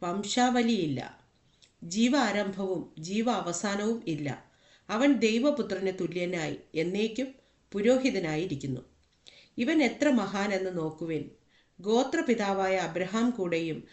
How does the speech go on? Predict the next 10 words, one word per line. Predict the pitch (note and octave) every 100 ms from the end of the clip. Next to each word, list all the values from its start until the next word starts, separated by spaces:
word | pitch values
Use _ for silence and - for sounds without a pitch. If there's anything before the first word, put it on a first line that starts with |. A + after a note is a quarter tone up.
| - -
അവന് | F#3 A3 B3
കൊള്ളയുടെ | A#3+ G#3+ A3+ C4 C4
വിശേഷ | F#3+ F3 G3+ G#3 A#3+
സാധനങ്ങളിൽ | A#3 F#3+ E3 - F#3+ F3 F3 D#3+ C#3+ - _ _ _
പത്തിലൊന്ന് | G3 G3 C#4 B3+ A3+ A3+
കൊടുത്തുവല്ലോ. | F3 D#3 E3+ E3 C#3+ - - _ _ _ _ _ _ _ _ -
ലേവി | A3+ B3+ D4
പുത്രന്മാരിൽ | - B3 A3 G#3 G#3+ G#3 G3+ G3 - -
പൗരോഹിത്യം | F#3 G3+ A#3+ A#3+ C4 C4 B3
ലഭിക്കുന്നവർക്ക് | F#3 D#3 G3+ G3 A3+ G#3+ F3+ - D#3+